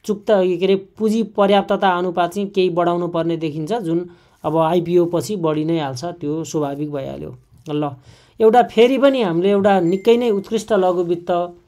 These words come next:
लिस्टिङमा, आ, आएको छ है। अ,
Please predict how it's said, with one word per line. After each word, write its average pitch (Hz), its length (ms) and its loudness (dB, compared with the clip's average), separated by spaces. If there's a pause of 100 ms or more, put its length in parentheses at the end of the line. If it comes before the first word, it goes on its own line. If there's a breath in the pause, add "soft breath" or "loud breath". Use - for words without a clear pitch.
(160)
लिस्टिङमा, 190 600 -4 (460)
आ, 151 300 -4
आएको 165 240 -2
छ 160 100 -6 (500)
है। 165 140 0 (580 soft breath)
अ, 151 460 -4